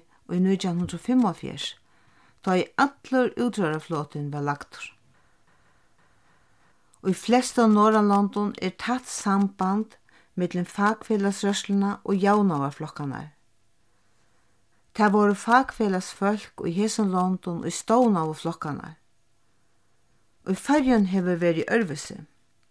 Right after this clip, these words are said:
Fakfeløgini eru ikki partar av politisku flokkunum. Men ofta er það so, at oddafólk og í fakrørsluni eru virkin, serliga í javnaðarflokkinum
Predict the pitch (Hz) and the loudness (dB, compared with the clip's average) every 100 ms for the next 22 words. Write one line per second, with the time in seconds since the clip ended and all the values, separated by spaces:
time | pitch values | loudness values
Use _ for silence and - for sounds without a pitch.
0 | _ _ _ - 220 240 - - 214 208 | _ _ _ 2 6 6 4 0 2 4
1 | 202 202 208 190 180 - 320 - - 202 | 4 4 2 0 -2 -4 -6 -6 -4 -2
2 | 185 - - 151 131 160 147 180 175 196 | -2 -4 -6 -6 -6 -10 -6 -2 0 -2
3 | - - 151 - 143 - 135 139 _ _ | -6 -12 -12 -10 -12 -12 -12 -14 _ _
4 | _ _ _ _ _ _ _ _ _ _ | _ _ _ _ _ _ _ _ _ _
5 | _ _ _ _ _ _ 196 190 - 285 | _ _ _ _ _ _ 0 2 6 4
6 | - - 233 226 208 - 160 160 196 196 | 4 -2 0 0 -2 -4 -4 -4 -6 -10
7 | _ _ _ _ - 185 - 262 - 254 | _ _ _ _ -4 -4 0 0 4 2
8 | - 202 208 - - - 170 175 - 208 | 4 0 -2 -4 -16 -10 -6 -4 2 2
9 | 214 180 180 185 180 175 180 202 208 _ | 4 2 -2 -2 -4 -4 -2 -4 -6 _
10 | _ - 185 180 220 226 - - 196 208 | _ -2 0 2 2 2 -4 -4 0 0
11 | 220 226 _ _ _ - 240 247 240 220 | 0 -4 _ _ _ -2 4 6 6 2
12 | - 175 180 196 180 180 175 180 - 180 | 2 2 2 2 2 -2 -6 -6 -4 -4
13 | 175 | -4